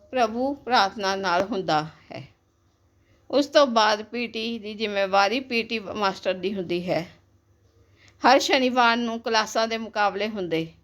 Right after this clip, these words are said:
ਜਿਵੇਂ ਭਾਸ਼ਣ ਪ੍ਰਤੀਯੋਗਤਾ, ਕਵਿਤਾ ਉਚਾਰਨ, ਵਾਦ ਵਿਵਾਦ, ਸੰਗੀਤ ਅਤੇ ਲੋਕ ਨਾਚ। ਫਸਟ ਆਉਣ ਵਾਲੇ ਇਨਾ-, ਨੂੰ ਇਨਾਮ ਦਿੱਤਾ ਜਾਂਦੇ।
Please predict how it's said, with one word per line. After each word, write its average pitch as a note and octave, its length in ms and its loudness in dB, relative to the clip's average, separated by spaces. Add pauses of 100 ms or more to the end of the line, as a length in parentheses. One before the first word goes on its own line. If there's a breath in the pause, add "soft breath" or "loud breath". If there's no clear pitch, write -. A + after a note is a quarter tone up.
(920)
ਜਿਵੇਂ B3 400 2
ਭਾਸ਼ਣ B3 540 2
ਪ੍ਰਤੀਯੋਗਤਾ, A3 920 -2 (160)
ਕਵਿਤਾ A3 420 0
ਉਚਾਰਨ, F#3+ 600 0 (260)
ਵਾਦ G#3 320 4
ਵਿਵਾਦ, G3 560 2
ਸੰਗੀਤ G3+ 600 -6
ਅਤੇ G#3 180 -2
ਲੋਕ G#3 300 2
ਨਾਚ। F3+ 460 -2
ਫਸਟ G3+ 240 -2
ਆਉਣ G#3+ 440 0
ਵਾਲੇ G#3 380 4
ਇਨਾ-, G3 340 0 (160)
ਨੂੰ G#3 260 -6
ਇਨਾਮ F#3+ 360 0
ਦਿੱਤਾ G3+ 260 -4
ਜਾਂਦੇ। D#3+ 420 0